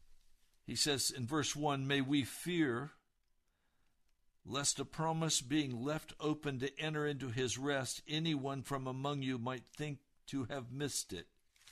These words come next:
For indeed, we are having the gospel preached to us even as they, but the word of hearing did not benefit them,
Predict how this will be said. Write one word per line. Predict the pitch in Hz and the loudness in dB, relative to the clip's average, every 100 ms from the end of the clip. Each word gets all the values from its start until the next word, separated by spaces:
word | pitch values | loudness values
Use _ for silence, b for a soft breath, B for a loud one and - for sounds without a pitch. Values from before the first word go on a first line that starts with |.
| - - - - _ _ _ _ _ _ b b | -20 -20 -20 -20 _ _ _ _ _ _ b b
For | - 151 | -2 0
indeed, | 131 131 160 185 165 160 _ _ _ b b b - | 2 6 6 6 2 -6 _ _ _ b b b -2
we | 147 | 0
are | 139 | 2
having | 131 160 156 151 | 2 2 2 0
the | 135 | 0
gospel | 113 143 151 - 139 | 2 2 4 2 0
preached | 120 - 165 - - | 2 6 8 6 4
to | 143 | 4
us | 143 147 - | 4 4 0
even | 156 151 151 143 | 2 2 2 0
as | 127 107 | 0 2
they, | 123 127 143 160 - B B B B B - | 2 4 4 0 -8 B B B B B -2
but | 143 | 0
the | - | 2
word | 139 143 160 | 4 6 6
of | 147 - | 4 4
hearing | - 156 151 156 | 6 6 6 2
did | 135 131 | 0 0
not | 139 131 117 | 0 -2 0
benefit | 131 147 147 147 127 - | 2 2 2 2 0 2
them, | 131 143 147 | 2 2 -2